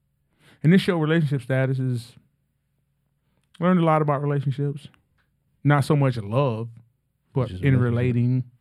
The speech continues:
Speaker 2: Mm-hmm.
Speaker 1: to people.
Speaker 2: And don't gotta be, uh, significant others too.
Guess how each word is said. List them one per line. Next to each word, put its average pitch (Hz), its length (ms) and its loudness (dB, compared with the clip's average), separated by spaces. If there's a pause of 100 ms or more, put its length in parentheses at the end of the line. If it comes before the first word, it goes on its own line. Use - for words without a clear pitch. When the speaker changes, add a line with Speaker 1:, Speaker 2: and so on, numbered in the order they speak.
(140)
Speaker 2:
Mm-hmm. 98 300 -4 (240)
Speaker 1:
to 104 100 -10
people. 120 400 -6 (720)
Speaker 2:
And 98 100 -4
don't 127 160 -2
gotta 113 220 -2
be, 107 200 -4
uh, 107 180 -4
significant 107 500 -6
others 107 280 -8
too. 110 200 -6